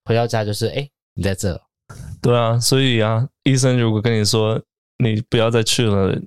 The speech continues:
Speaker 2: 你跟你的另一半就是不会有这个问题了。
Speaker 1: 哦，所以意思假-，意思就是说我的那个性欲就会转嫁到我的另一半身上。
Speaker 2: 嗯，嗯，嗯。You will appreciate his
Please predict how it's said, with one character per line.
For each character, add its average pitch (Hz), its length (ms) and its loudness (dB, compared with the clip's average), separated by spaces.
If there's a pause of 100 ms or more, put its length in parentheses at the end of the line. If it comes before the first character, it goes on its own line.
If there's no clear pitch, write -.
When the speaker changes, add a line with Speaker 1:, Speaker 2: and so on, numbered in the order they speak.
Speaker 2:
你 104 140 0
跟 117 180 0
你 107 60 0
的 113 100 0
另 120 160 0
一 107 60 0
半 104 280 0 (380)
就 123 80 -2
是 120 100 -2
不 110 140 -4
会 117 100 2
有 107 80 0
这 110 120 -2
个 101 40 0
问 107 140 0
题 - 140 -4
了。 - 180 -2 (380)
Speaker 1:
哦， 110 60 -6
所 135 140 -2
以 127 160 -4
意 135 120 -4
思 123 120 -10
假-， 95 240 -6 (180)
意 147 120 -4
思 127 100 -6
就 131 120 -2
是 123 60 -4
说 131 140 0
我 95 200 -4
的 85 280 -6 (280)
那 123 160 -2
个 85 440 -6 (300)
性 - 340 -2
欲 127 120 -4
就 131 120 0
会 127 80 0
转 92 220 -4
嫁 104 160 -2
到 95 180 -4
我 82 120 -6
的 80 200 -8 (200)
另 107 120 0
一 90 80 -4
半 92 160 -4
身 82 220 -10
上。 117 180 -2
Speaker 2:
嗯， 113 120 -2
嗯， - 180 -2
嗯。 113 200 -2 (360)
You 123 160 0
will 120 260 2
appreciate 107 680 0 (120)
his 104 500 -2